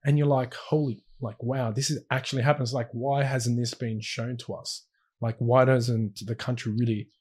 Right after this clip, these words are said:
embrace it?" Like, ever since the country made that apology about what happened,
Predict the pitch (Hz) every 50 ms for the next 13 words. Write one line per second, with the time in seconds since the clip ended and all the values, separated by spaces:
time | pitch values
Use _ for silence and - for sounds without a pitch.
0 | _ _ 120 113 104 117 135 151 165 160 - - - - - - - - _ _
1 | _ _ _ _ - 127 120 - 143 143 151 170 160 - - 165 151 143 - -
2 | - 135 135 123 120 120 117 117 113 113 110 110 110 107 104 104 104 107 - -
3 | - 123 117 - 117 110 110 117 123 117 120 107 104 101 - - 135 139 143 127
4 | 113 104 101 104 104 110 101 104 101 107 - - - 156 156 - 117 95 95 -